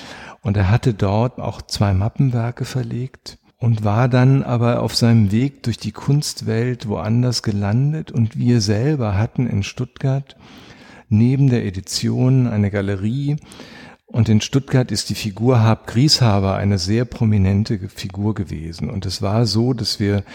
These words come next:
die Künstler Dieter Krieg und Walter Störer aus der Grieshaber-Klasse schon hatten. Und der Ha-, Antes wäre sozusagen der dritte gewesen.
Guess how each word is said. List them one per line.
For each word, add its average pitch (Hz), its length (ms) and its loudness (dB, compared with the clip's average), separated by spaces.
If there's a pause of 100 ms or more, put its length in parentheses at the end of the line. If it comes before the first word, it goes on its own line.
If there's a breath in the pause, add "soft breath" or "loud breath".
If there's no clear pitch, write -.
(500 loud breath)
die 107 100 -4
Künstler 117 640 4 (300)
Dieter 104 260 0
Krieg 127 360 -4
und 104 180 2
Walter 101 260 0
Störer 117 500 0
aus 95 180 -4
der 95 140 -2
Grieshaber-Klasse 104 1300 -4
schon 90 360 -2
hatten. 151 520 -2
Und 107 180 0
der 95 160 2
Ha-, 113 120 0
Antes 113 480 0
wäre 110 300 2
sozusagen 101 680 0
der 95 120 -2
dritte 110 440 -2
gewesen. 101 760 -4